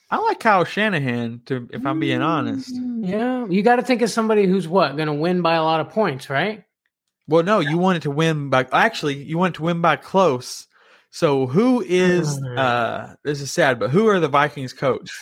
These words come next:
Speaker 2: <laughs> Um, not, uh, Zimmer anymore. Who is it
Speaker 1: I know,
Speaker 2: over
Speaker 1: I,
Speaker 2: there? I was
Speaker 1: it's
Speaker 2: just looking at it. Kevin O'Connell.
Speaker 1: Kevin O'Connell, because you know what? Last year, I think it was the Vikings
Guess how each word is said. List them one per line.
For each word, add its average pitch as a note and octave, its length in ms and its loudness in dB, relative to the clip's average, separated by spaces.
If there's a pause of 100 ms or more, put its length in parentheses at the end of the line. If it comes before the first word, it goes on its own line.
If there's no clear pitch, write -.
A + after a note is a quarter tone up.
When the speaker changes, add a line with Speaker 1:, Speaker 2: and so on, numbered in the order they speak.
(440)
Speaker 2:
<laughs> - 680 0 (1120)
Um, F3+ 640 2
not, F#3 460 0
uh, D#3+ 720 0
Zimmer D#3 380 2
anymore. D3 520 0
Who E3+ 220 0
is E3 140 0
it C3+ 40 0
Speaker 1:
I C#3 40 4
know, D3 100 2
Speaker 2:
over D3+ 80 2
Speaker 1:
I, B2+ 100 2
Speaker 2:
there? C#3 260 -2
I D#3+ 60 2
was E3 80 0
Speaker 1:
it's - 60 -10
Speaker 2:
just G3+ 220 -4
looking F#3+ 260 0
at C3+ 120 0
it. C#3 80 -8
Kevin G#3 260 2
O'Connell. F3 560 2 (540)
Speaker 1:
Kevin F#3 280 0
O'Connell, E3+ 460 0
because C3 260 -6
you D3+ 60 -8
know F3 120 0
what? G3 200 2
Last F#3 340 0
year, G#3+ 100 2
I F#3+ 60 2
think F#3 220 -6
it F3 40 -6
was E3 200 2
the C#3+ 80 -4
Vikings E3 560 -2